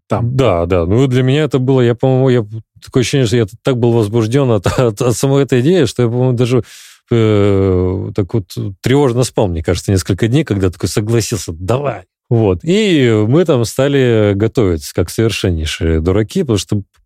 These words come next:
Speaker 2: понятия не имели, что это такое, с чем это. То есть это вот, э, это щас уже, э, более-менее ясно, да, там, чё, чего, кого, куда.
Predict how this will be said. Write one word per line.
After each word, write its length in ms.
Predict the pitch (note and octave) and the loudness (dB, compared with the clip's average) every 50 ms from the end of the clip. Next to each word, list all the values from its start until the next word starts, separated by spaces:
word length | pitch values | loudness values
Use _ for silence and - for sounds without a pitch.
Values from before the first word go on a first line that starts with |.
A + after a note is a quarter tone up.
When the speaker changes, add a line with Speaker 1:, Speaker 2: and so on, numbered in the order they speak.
| _ - | _ -2
Speaker 2:
понятия 540 | C3 C3+ C#3 D3 C#3+ A#2+ G2+ - - F2+ F2 | 0 0 2 2 2 0 0 0 -2 -2 0
не 220 | F#2 G2 G#2 G#2 | 0 2 2 2
имели, 340 | G2+ G2 F#2+ F2+ D#2+ D#2+ E2 | 2 2 2 0 0 0 -2
что 500 | D2+ - - _ - - C#3+ C#3+ C#3 C3 | -4 -6 -10 _ -2 0 2 2 4 2
это 240 | A#2+ A2 G2+ A2 F2+ | 2 2 0 -2 -2
такое, 440 | - G#2+ F2 - - G#2+ G2 F#2+ F#2 | -2 -4 -4 0 0 0 0 0 -2
с 120 | - - | -4 -8
чем 480 | - - - - C#3 C#3+ C#3 B2+ A#2 G#2+ | -10 -10 -4 -2 0 0 0 2 0 0
это. 220 | F#2 - - F#2+ | 0 0 -4 -2
То 80 | - A#2+ | 0 0
есть 160 | G#2+ - - | -2 0 -2
это 140 | A#2 A#2+ B2 | 0 0 0
вот, 160 | A#2 A#2+ G#2+ - - | 0 0 -2 -2 -2
э, 320 | B2 A2 G#2+ G#2 G#2 G#2+ A2 | 0 0 0 0 0 -2 0
это 140 | G2 B2 | -2 -2
щас 280 | - - F3+ F#3+ - - | 0 0 0 -2 0 -2
уже, 360 | G#2+ F#2+ F#2+ F#2 F#2 E2+ - _ | -4 -2 0 0 0 0 -2 _
э, 280 | - G2+ F#2 F2+ E2+ F2 | -4 0 0 2 2 2
более-менее 640 | G2 G2 A2+ A#2 A2 A2+ A2+ A#2 A2+ G#2 F#2 F2+ F#2 | 0 2 2 2 2 2 2 2 2 2 2 2 2
ясно, 420 | F#2+ G2+ F#2 E2+ - - - F2+ | 2 2 0 0 -4 -6 -4 -2
да, 80 | G#2+ B2+ | -2 -2
там, 440 | - A2 F2+ E2+ E2 E2 F2 F2+ - | 0 -2 -2 -2 -2 -6 -8 -10 -10
чё, 240 | - - A2 G2 F2+ | -6 -4 -2 -2 -2
чего, 340 | E2+ - - G#2+ G2 G2 F2+ | -4 -4 -4 0 0 0 0
кого, 380 | - - G2 G#2 B2+ C#3+ B2+ - | 0 -2 0 0 2 2 0 0
куда. 380 | - G2+ F#2+ F#2 F2 E2 E2 | -4 -4 -2 0 0 0 -2